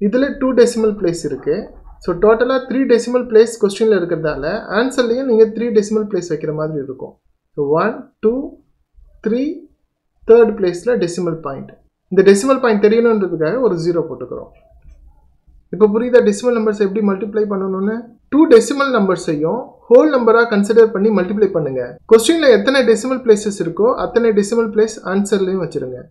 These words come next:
கரெக்டான ஆன்சர் உங்களுக்கு கிடைக்கும். இப்ப இந்த problem எப்படி போடுறதுன்னு பார்ப்போம். இப்ப டூ பாயிண்ட் செவனையும் ஃபைவ் பாயிண்ட் த்ரீயும் multiply பண்ண போறேன். இந்த டூ பாயிண்ட் செவனை round பண்ணீங்கன்னா த்ரீன்னு கிடைக்கும். இந்த ஃபைவ் பாயிண்ட் த்ரீயை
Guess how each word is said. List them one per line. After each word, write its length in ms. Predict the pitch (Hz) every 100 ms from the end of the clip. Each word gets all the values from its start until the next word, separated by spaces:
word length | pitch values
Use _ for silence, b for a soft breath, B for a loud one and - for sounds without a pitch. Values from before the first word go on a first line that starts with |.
| _ _ _ _ _
கரெக்டான 360 | 175 170 208 208
ஆன்சர் 240 | 160 175 160
உங்களுக்கு 260 | 143 127
கிடைக்கும். 300 | - - - - _
இப்ப 80 | 165 196
இந்த 120 | 208 240
problem 280 | 240 233 220
எப்படி 160 | 196 202
போடுறதுன்னு 380 | 190 170 165 175
பார்ப்போம். 320 | 151 - 147 220 - _ -
இப்ப 140 | 180 170
டூ 80 | 269 277
பாயிண்ட் 240 | 294 254
செவனையும் 460 | 240 220 202 175 226 -
ஃபைவ் 180 | 214 233
பாயிண்ட் 180 | 254 233
த்ரீயும் 300 | 208 208 226 185
multiply 320 | 175 202 196 185
பண்ண 100 | 143
போறேன். 260 | 135 117 123 - _ _ -
இந்த 120 | 190 185
டூ 80 | 285 302
பாயிண்ட் 220 | 302 285
செவனை 220 | 254 233 208
round 220 | 208 240 233
பண்ணீங்கன்னா 340 | 202 175 196 208
த்ரீன்னு 280 | 196 226 226 185
கிடைக்கும். 400 | 143 - 156 254 - _ _ _ _ _ _ -
இந்த 100 | 185 185
ஃபைவ் 220 | 226 -
பாயிண்ட் 200 | 294 285
த்ரீயை 200 | 262 240